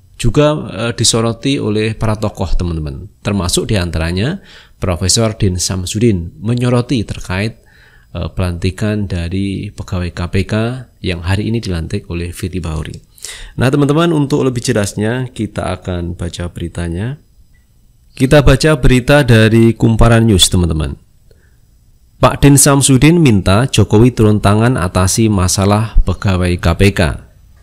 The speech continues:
Ex-ketum P P Muhammadiyah, Profesor Din Samsudin mengkritik kebijakan yang diambil pimpinan K P K terhadap tujuh puluh lima pegawai K P K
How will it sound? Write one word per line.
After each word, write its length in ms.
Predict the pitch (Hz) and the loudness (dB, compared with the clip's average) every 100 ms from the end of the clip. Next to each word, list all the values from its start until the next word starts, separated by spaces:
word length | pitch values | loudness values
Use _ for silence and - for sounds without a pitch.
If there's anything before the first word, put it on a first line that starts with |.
| _ _ | _ _
Ex-ketum 960 | - 123 - - - - - 131 151 151 | 0 2 4 2 2 0 4 4 6 6
P 80 | 107 | 4
P 160 | 107 | 4
Muhammadiyah, 800 | 101 92 101 98 98 117 131 147 - | 4 2 2 2 4 4 6 2 2
Profesor 400 | 92 92 104 101 | 4 4 4 4
Din 160 | 101 95 | 4 2
Samsudin 640 | - 98 - 104 120 113 | 4 2 2 4 4 6
mengkritik 500 | 107 101 117 117 - | 2 2 2 2 2
kebijakan 720 | 104 - - 92 113 117 113 | 0 2 2 2 2 2 4
yang 240 | 104 95 | 4 4
diambil 400 | 87 87 92 107 110 | 2 0 2 2 4
pimpinan 420 | 101 90 95 95 | 2 2 2 0
K 160 | - 95 | 0 2
P 160 | 117 | 4
K 380 | 127 117 - - _ _ _ - | 4 2 -2 -6 _ _ _ -2
terhadap 480 | 98 92 107 107 | 2 2 2 0
tujuh 240 | - 98 98 | 0 0 2
puluh 240 | - 90 95 | 4 4 4
lima 260 | 107 107 | 4 2
pegawai 460 | 107 104 95 92 98 | 0 0 2 4 2
K 100 | 95 95 104 | 2 0 0
P 0 | |
K 40 | 104 | 0